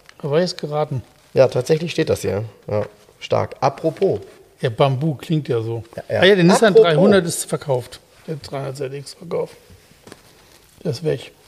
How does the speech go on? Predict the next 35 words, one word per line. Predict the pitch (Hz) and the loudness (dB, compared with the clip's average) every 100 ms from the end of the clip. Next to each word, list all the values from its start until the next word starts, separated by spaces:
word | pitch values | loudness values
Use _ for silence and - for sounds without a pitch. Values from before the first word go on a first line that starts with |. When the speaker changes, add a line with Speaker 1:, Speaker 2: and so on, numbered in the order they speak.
| _ _ _ _ _ _ - - | _ _ _ _ _ _ -20 -6
Speaker 2:
Ja, | - 117 107 | -2 0 2
auch | 110 | 0
so | 110 120 | -2 -4
ein, | 117 117 - | -6 -10 -6
da-, | 123 | -4
das | - 143 | 0 -2
ist | - - | -2 -2
wiederum | 139 135 127 | 0 0 -4
so | 123 | -6
ein, | 120 | -6
so | 120 | -8
ein, | 117 117 | -8 -8
so | 104 107 | -8 -8
ein | |
achtziger | - - 107 95 | -8 -8 -4 -2
Auto | 95 110 104 | -4 -6 -10
im | 98 | -10
Grunde, | 95 98 95 | -10 -8 -8
ne? | 107 160 _ _ _ - _ | -8 -10 _ _ _ -20 _
Und | 120 117 139 | -4 -4 -8
diese | 127 | -8
Formen, | 113 - 190 123 104 170 - _ _ - - - - - - - - - | -10 -2 -2 0 -6 -10 -14 _ _ -20 -20 -20 -20 -20 -20 -20 -12 -6
da | 104 | -4
vielleicht | - 107 107 | -2 -2 -2
noch | 107 | -4
mal | 101 98 | -4 -4
was | 101 - | -6 -8
zu, | 98 | -8
ne? | 98 165 170 - - - - - | -6 -6 -10 -18 -20 -20 -20 -10
Ich, | 113 113 - - | -8 -8 -8 -2
ähm, | 117 113 110 107 107 107 - _ _ _ | -2 -2 -4 -6 -8 -12 -16 _ _ _
äh, | 104 107 104 101 - | -6 -6 -6 -8 -10
ich | - | -2
werde | 113 131 131 127 127 - - _ _ _ | 2 4 4 2 -2 -10 -20 _ _ _
im | 107 113 113 113 107 | -6 -6 -8 -8 -10